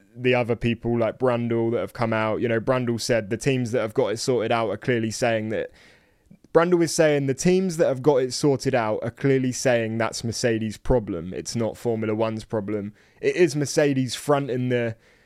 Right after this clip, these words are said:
the main, you know, issue towards it. But I mean, Russell isn't having a mad issue with it. I know it's bad in Russell's car, and yeah, he's in pain a little bit.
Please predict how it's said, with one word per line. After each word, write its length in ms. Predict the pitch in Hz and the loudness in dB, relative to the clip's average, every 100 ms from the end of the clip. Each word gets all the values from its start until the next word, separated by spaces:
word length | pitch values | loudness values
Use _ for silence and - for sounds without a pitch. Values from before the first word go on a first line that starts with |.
| _ _ | _ _
the 120 | 127 | 0
main, 680 | 127 131 131 123 120 117 113 - | 2 2 2 0 -2 -4 -6 -4
you 140 | 135 | 0
know, 120 | 120 - | 0 -2
issue 340 | 139 - 117 | -4 -2 -6
towards 480 | - 120 131 127 107 | -4 0 0 0 -2
it. 220 | 98 - | -6 -2
But 140 | 170 156 | 0 2
I 40 | |
mean, 260 | 180 180 170 | 2 0 0
Russell 400 | 226 269 233 185 | -2 -2 -2 0
isn't 180 | 123 104 | -2 -4
having 260 | 120 107 | -2 -2
a 60 | 101 | -4
mad 400 | 101 110 104 98 | -4 -4 -4 -4
issue 280 | 95 - 90 | -6 -8 -6
with 140 | 85 | -6
it. 80 | 90 | -4
I 100 | 151 | 0
know 120 | 208 | 0
it's 140 | 165 117 | 0 -4
bad 360 | - 156 170 | -2 0 0
in 140 | 123 117 | -2 -4
Russell's 380 | 110 117 107 | -4 -6 -12
car, 400 | - 104 101 147 - | -6 -4 -4 -6 -6
and 160 | 123 | -2
yeah, 160 | 156 156 | 0 0
he's 200 | 120 120 | -2 -4
in 100 | 131 | -4
pain 320 | 139 139 151 | -4 -2 -2
a 60 | 120 | -2
little 240 | 104 98 | -2 -4
bit. 260 | 85 90 | -4 -8